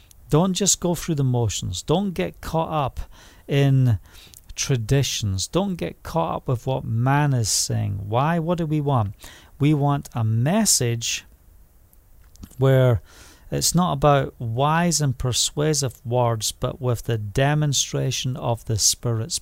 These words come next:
power. So, Father, I want to thank you for this time today, and we just want to release the demonstration of the Spirit's power. I pray, Father, you open our ears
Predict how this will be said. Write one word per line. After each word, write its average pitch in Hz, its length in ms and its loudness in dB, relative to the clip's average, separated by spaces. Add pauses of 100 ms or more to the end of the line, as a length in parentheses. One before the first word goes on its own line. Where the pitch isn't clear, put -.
power. 120 720 -4 (1400)
So, - 200 2
Father, 165 340 4
I 165 60 6
want 160 160 4
to 135 60 4
thank 156 340 -2
you 143 60 -2
for - 140 -8
this 127 220 0
time 131 400 -2
today, 110 440 -2
and 123 180 0
we 156 100 4
just 156 280 0
want 147 240 -2
to 123 120 -4
release 113 760 -2 (580)
the 127 120 2
demonstration 147 920 0
of 117 100 -4
the 117 80 0
Spirit's - 580 -2
power. 151 440 -2
I 117 60 2
pray, 160 320 -2
Father, 156 340 0
you 123 260 -2
open 151 320 0
our 117 180 2
ears 143 760 2